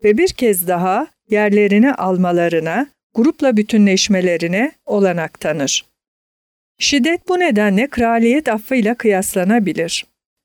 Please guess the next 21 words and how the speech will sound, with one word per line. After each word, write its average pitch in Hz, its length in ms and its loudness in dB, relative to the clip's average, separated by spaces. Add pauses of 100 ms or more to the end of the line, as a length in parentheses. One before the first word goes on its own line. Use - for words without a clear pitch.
(180)
Sömürgeleştirilmiş 285 1200 0
insan 226 480 0
özgürlüğünü 208 880 2
şiddette 202 640 -2
ve 247 120 2
şiddet 214 420 -2
aracılığıyla 214 760 0
bulur. 156 360 -4 (800)
Bu 269 180 0
davranış 202 580 0
kuralı 190 420 0
kişiyi 208 480 0
aydınlatır. 170 800 -6 (280)
Çünkü 233 400 0
ona 196 500 0
araçları 190 720 -2
ve 233 160 0
amacı 185 380 -2
gösterir. 143 800 -4 (880)
Seziyah'ın 240 640 2
şiiri 202 680 2